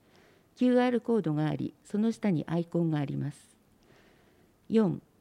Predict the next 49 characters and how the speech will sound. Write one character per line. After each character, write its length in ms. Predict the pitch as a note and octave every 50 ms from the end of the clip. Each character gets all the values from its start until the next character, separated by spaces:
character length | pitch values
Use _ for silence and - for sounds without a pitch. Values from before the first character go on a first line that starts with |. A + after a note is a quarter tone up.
| _ _ _ -
YouTube、 800 | F#3+ A#3+ B3+ B3 B3 - - A#3 A3 F#3+ C#3 B2+ C3+ - - - _
新 180 | G3 A3+ A#3+ A3+
座 140 | - A#3+ A3+
市 120 | - -
公 180 | - G3+ G#3+ A3
式 240 | G#3+ - - G3 F3+
チ 120 | - F#3+
ャ 60 | F3+
ン 100 | E3 D#3+
ネ 100 | C#3 C3+
ル。 180 | - - - - - _ _ _ - - - _ _ _ _ -
ア 140 | F#3+ A3+
イ 80 | A#3 A3+
コ 200 | A3+ - A3+ A3+
ン 80 | A3 G#3+
が 120 | G#3 G3
あ 80 | F#3+ E3+
り、 200 | C#3+ C3 - - _ -
そ 160 | - G#3+ A3
の 120 | A3+ A#3
下 220 | A3+ - - G#3+ F#3
に 160 | D#3 C#3 - -
キ 100 | - G#3+
ュ 120 | G#3+ A3 A3
ー 60 | G#3+
ア 40 | G#3
ー 20 |
ル 80 | G#3 G#3
コ 160 | - G#3 G3+
ー 40 | F3
ド 100 | E3 C#3+
が 100 | C3+ C3
あ 60 | C3
り 120 | C3 C3+ C#3+
ま 160 | C#3+ C3+ C#3+
す。 140 | - - - _ _ _ _ _ _ _ _ _ _ _ _ _ _ _ _ _ _ _ _ _ _ _ _ _ _ _ _ _ _ _ _ _ _ _ _
人 220 | G#3 B3 C4 C4+
口 220 | - - B3 A#3+ A#3+
と 140 | - A3
世 180 | G#3 - G3+ - -
帯、 220 | D3+ C#3 A#2 - - - _ _ _ _ _ _ _ _ _ -
二 100 | E3+ G3
月 340 | A3+ B3+ B3+ - - - A3+
一 140 | G#3+ G#3+
日 200 | G3+ G3 - F#3+
現 280 | F3 F#3 F3+ D#3+ C3 B2+
在。 240 | C3+ B2+ - - - - _ _ _ _ _ _ _ _ _ _ _ _ _ _ _ _ _ _ _ _ _
人 240 | - G#3+ A3+ A3 G3+
口、 400 | - - F#3 F3+ F3+ F3 -